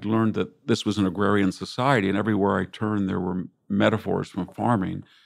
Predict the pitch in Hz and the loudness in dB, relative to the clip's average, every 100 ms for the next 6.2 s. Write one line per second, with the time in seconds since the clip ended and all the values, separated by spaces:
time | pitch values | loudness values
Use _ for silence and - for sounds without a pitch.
0 | _ _ - 107 107 107 104 - 107 104 | _ _ -4 0 2 4 2 0 -2 0
1 | 101 95 98 110 90 90 - _ 92 92 | 0 -2 0 -2 -4 -12 -16 _ -10 -10
2 | - 123 123 - - - _ _ _ _ | -6 0 2 0 -2 -10 _ _ _ _
3 | _ - - 104 104 98 110 123 98 - | _ -14 -4 -2 -2 -2 0 2 2 -2
4 | 110 117 104 95 107 - 101 98 98 110 | 0 0 0 0 -2 -2 -2 -2 2 2
5 | 110 104 101 - - 98 92 101 104 95 | 2 2 0 -2 -2 -2 2 2 2 2
6 | 87 | -2